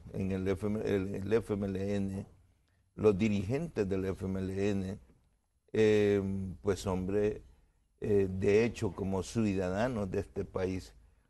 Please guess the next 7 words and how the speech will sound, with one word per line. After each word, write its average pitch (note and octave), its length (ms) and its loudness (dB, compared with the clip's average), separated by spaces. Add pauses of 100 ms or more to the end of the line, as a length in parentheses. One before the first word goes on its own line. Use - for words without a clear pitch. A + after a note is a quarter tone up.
(200)
podríamos G#2 920 0 (100)
tener, A2 680 0 (240)
eh, G2 180 -6
derechos G#2+ 720 2
como G2+ 340 -6
cualquier G#2 500 -2
ciudadano G#2 720 0